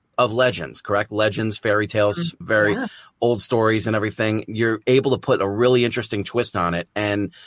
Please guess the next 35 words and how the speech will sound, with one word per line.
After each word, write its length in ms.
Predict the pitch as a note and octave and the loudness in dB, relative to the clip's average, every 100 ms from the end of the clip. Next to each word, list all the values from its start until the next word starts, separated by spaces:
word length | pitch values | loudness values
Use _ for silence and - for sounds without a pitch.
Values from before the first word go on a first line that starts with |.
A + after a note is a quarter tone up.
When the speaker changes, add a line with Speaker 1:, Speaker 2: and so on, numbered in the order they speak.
| _ | _
Speaker 1:
the 120 | - A2 | 2 4
one 380 | G#2 C#3 F3+ | 4 4 4
that, 300 | E3 C#3 - | 4 2 0
uh, 60 | A#2+ | -2
the 120 | G#2 | 0
one 180 | A2 C#3 | 2 0
that 100 | - | 0
you 280 | B2+ A#2 A2+ | 0 2 2
have 440 | G#2 G#2 G2 F2 - - - _ | 2 2 0 -8 -18 -20 -20 _
really 300 | - C3 C3 | 2 4 6
been 320 | A2+ A#2 G#2+ - _ | 4 0 -2 -6 _
talking 300 | - A#2 A#2+ | 0 2 2
about 220 | G#2 G2 | 2 0
a 40 | |
lot 440 | F#2 G2+ A#2 G2+ - | 0 2 2 2 0
lately 440 | G2 A2 F#2 F2+ | -2 -2 -2 -4
is 180 | E2+ E2 | -4 -4
one 240 | G#2+ A2+ | -2 0
that 120 | G#2+ F#2+ | 0 0
I'm 260 | A#2 B2+ | 0 2
really 300 | A2+ G#2 G2+ | 2 2 0
interested 460 | G#2+ G#2 G2+ - F#2+ | -4 -4 -6 -4 -4
in. 160 | F#2+ F#2 | -2 -6
It's 140 | E2+ | -6
called 200 | G2+ F2 | -4 -4
Cinderella, 580 | - - E3+ G2+ A1+ - _ _ | -2 2 2 2 -2 -6 _ _
correct? 360 | - F#2+ A#2 - _ _ _ _ _ _ | -4 -2 -2 -6 _ _ _ _ _ _
Speaker 2:
It 200 | G3+ - | -2 0
is. 600 | F3 - A2 G2 - - | 0 2 0 -2 -8 -10
Yep. 380 | - F#3+ B3+ - | -4 0 0 2
This 100 | B3+ | 2
Speaker 1:
Yeah, 120 | - | 4
Speaker 2:
is 40 | - | 2
my 80 | A3 | 2
Speaker 1:
so 140 | - | 4